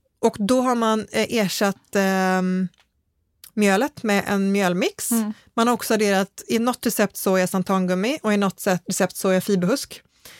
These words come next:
Speaker 1: Så jag skulle säga bara googla det så
Speaker 2: Mm.
Speaker 1: finns det recept på det.
Speaker 2: I min nya bok så har jag en, för jag har några ätbara skålar, varav
Speaker 1: Mm.
Speaker 2: en är churroskålar.
Speaker 1: Mm.
Speaker 2: Och där har jag skrivit hur man gör glutenfritt. Och
Speaker 1: Mm.
Speaker 2: om jag minns rätt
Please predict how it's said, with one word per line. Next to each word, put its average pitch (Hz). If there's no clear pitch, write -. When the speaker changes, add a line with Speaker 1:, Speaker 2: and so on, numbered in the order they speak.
Speaker 1:
Så 226
jag 226
skulle 233
säga 214
bara 202
googla 226
det 196
så 240
Speaker 2:
Mm. 233
Speaker 1:
finns 202
det 196
recept -
på -
det. 196
Speaker 2:
I 277
min 294
nya 302
bok 311
så -
har 233
jag 220
en, 233
för 294
jag 269
har 277
några 254
ätbara 214
skålar, 208
varav 220
Speaker 1:
Mm. 269
Speaker 2:
en 302
är 202
churroskålar. 226
Speaker 1:
Mm. 269
Speaker 2:
Och 269
där 302
har 349
jag 381
skrivit 320
hur 269
man 233
gör 196
glutenfritt. 196
Och 254
Speaker 1:
Mm. 262
Speaker 2:
om 262
jag 330
minns 269
rätt 214